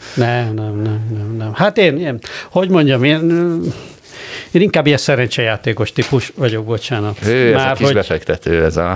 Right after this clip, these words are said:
Speaker 2: a,
Speaker 1: Nem,
Speaker 2: ez a
Speaker 1: nem, hanem, de tényleg úgy szerencsé-, hogy én, én, engem soha nem érdekeltek az olyan izék, ilyen, ilyen típusú dolgok, mint a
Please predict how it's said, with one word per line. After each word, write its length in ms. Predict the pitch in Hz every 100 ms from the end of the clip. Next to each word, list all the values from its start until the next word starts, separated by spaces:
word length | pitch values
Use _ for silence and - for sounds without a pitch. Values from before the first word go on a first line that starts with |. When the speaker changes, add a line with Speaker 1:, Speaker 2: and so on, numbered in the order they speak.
| 90
Speaker 2:
a, 40 | 110 113
Speaker 1:
Nem, 80 | 240
Speaker 2:
ez 240 | 277 214 185
a 40 | 185
Speaker 1:
nem, 220 | 202 175
hanem, 360 | 175 180 180 147
de 200 | 185 220
tényleg 380 | 214 214 147 131
úgy 120 | 135
szerencsé-, 460 | 123 143 120 156 170
hogy 160 | 170
én, 160 | 214 233
én, 220 | 202 208
engem 260 | 208 202 185
soha 220 | - 214
nem 140 | 160
érdekeltek 600 | 151 131 123 - 120 135
az 120 | 123 110
olyan 220 | 135 120
izék, 320 | 120 123 117
ilyen, 260 | 123 113 117
ilyen 400 | 156 120 110 113
típusú 640 | 131 - 110 - 123 110
dolgok, 460 | 110 120 110 110 -
mint 280 | 113 98 -
a 400 | 107 104 101